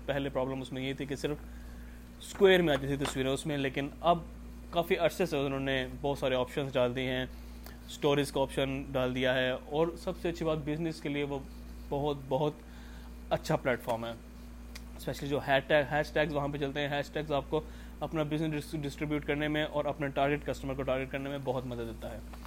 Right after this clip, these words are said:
انہوں نے پچھلے دنوں ایک نیا، آ، آپشن انٹروڈیوس کروایا ہے جس کا نام ہے ڈیٹا ڈاؤن لوڈ ٹول. اگر آپ اپنی سیٹنگ میں جائیں گے، آ، اس کی Instagram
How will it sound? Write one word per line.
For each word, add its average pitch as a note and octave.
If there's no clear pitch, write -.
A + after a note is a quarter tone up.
انہوں A#3
نے A#3+
پچھلے A3+
دنوں G#3+
ایک G3
نیا، F#3
آ، D3
آپشن F3+
انٹروڈیوس D3
کروایا B2
ہے D3
جس D3+
کا C#3
نام C3
ہے D#3
ڈیٹا C3
ڈاؤن A#2+
لوڈ B2
ٹول. A2+
اگر E3
آپ G3
اپنی F3+
سیٹنگ A3
میں G3+
جائیں C3
گے، A#2
آ، B2
اس C#3
کی C#3
Instagram C#3+